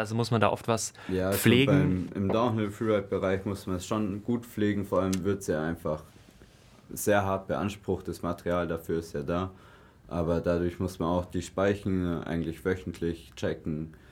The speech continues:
Speaker 2: Das Fahrrad sollte man auch öfters mal auseinanderbauen, reinigen muss man es viel,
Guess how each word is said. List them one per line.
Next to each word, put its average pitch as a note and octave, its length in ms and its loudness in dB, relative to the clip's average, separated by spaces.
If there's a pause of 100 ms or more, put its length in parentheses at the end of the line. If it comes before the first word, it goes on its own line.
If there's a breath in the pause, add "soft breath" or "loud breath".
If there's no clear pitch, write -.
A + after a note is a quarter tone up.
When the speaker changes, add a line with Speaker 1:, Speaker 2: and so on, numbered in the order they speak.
(260 loud breath)
Speaker 2:
Das D#2 180 -6
Fahrrad F2 440 0
sollte F2 240 -2
man D2+ 80 -2
auch F2 160 -2
öfters - 340 -6
mal D#2 60 -2
auseinanderbauen, F2 800 0
reinigen F2+ 520 -2
muss F2 220 -6
man D2+ 120 -4
es D#2+ 80 -12
viel, E2 340 -4